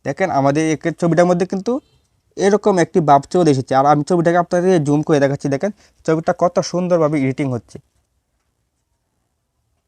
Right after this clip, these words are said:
তারপরে আমরা এই অপশন উপরে একবার টাচ করে দিব।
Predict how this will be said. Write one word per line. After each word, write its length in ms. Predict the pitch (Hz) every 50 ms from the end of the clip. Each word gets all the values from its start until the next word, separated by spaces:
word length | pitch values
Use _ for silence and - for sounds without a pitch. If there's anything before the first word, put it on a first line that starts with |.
| _ _ _ _ _ _
তারপরে 340 | 151 156 165 165 190 190 196
আমরা 240 | 175 160 160 170 185
এই 300 | 165 160 160 175 180 175
অপশন 240 | 156 - - 175
উপরে 180 | 185 170 185 185
একবার 180 | 185 170 175 160
টাচ 200 | - 151 135 - -
করে 100 | 147 127
দিব। 160 | 117 117 104